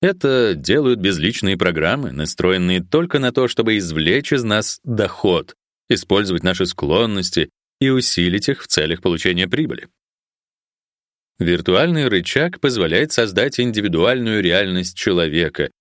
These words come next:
наполнив его ментальный горизонт теми вещами, услугами и историями,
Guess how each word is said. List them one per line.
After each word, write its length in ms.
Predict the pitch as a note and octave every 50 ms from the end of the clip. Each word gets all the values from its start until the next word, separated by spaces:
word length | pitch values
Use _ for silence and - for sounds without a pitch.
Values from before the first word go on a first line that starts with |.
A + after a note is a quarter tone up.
| _ _ _
наполнив 580 | - A2 F2+ F2+ F2+ F2+ F#2+ F#2+ F2+ F2 - -
его 200 | E2+ D#2+ F2+ F#2
ментальный 520 | F2+ F#2 F2+ F2+ F2+ F#2+ G2 F#2 F2+ F2
горизонт 540 | E2 F#2 F2+ F2+ E2 G#2 A#2+ B2+ - - -
теми 320 | - - C3+ A#2+ G2+ F2 E2
вещами, 560 | D2+ D2+ - - - A2 B2 C3+ C3+ A#2 F#2+
услугами 600 | E2 D#2+ D2 - - - A2+ C3 A#2+ G2 F2 E2
и 160 | D#2 E2 F2+
историями, 580 | F2+ - - - E3 E3 C#3+ C3 B2 A#2+ A#2